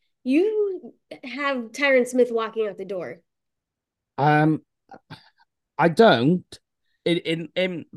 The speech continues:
Speaker 2: uh, so I think he's going to be f-, not as expensive if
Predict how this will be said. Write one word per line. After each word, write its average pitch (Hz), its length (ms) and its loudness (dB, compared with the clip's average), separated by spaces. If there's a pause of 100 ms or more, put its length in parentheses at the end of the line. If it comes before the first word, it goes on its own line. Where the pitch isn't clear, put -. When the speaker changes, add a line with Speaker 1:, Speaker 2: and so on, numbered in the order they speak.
(160)
Speaker 2:
uh, 190 160 2
so 180 280 0 (400)
I 233 160 4
think 233 260 0 (800)
he's 180 220 -8
going 220 200 2
to 208 60 -2
be 165 500 -2 (140)
f-, - 80 -20 (180)
not 190 640 -10
as 156 280 -4
expensive 127 520 -4
if 127 60 -4